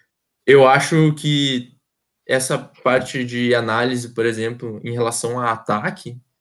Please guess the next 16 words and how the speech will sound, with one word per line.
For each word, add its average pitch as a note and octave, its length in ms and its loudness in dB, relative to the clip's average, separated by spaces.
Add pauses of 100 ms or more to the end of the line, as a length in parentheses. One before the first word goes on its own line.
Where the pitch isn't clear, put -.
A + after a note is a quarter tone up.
(320)
ia C#3 180 2
cair C#3 260 4
muito D3 260 2
mais C3 260 0
pra C#3 200 -4
parte C#3 340 -4
de C#3 100 -2
redes, D3 640 -2
né, G#2+ 240 -4
de G#2 80 -2
análise A2 600 -2
de A#2 120 -2
flow, A#2+ 400 2
de G#2+ 320 -6 (460)
padrões A#2 760 2
na, G#2 420 -2